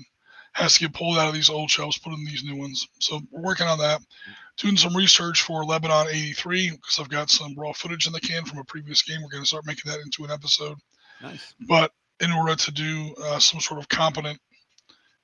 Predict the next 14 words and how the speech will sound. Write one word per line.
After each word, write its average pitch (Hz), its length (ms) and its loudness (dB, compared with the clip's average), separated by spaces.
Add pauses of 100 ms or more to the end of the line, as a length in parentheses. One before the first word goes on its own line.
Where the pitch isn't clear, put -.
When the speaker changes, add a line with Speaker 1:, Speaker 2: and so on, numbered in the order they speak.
(140)
Speaker 1:
um, 143 600 -6
intro, 156 380 0
outro, 147 580 -2 (440)
and 156 180 -2
some 151 140 -2
context 151 580 -4
background, 147 580 -6
uh, 147 300 -4
I 285 80 -12
wanna 151 220 -4
get 147 180 -6
boned 147 240 -8
up 143 180 -8
on, 139 280 -4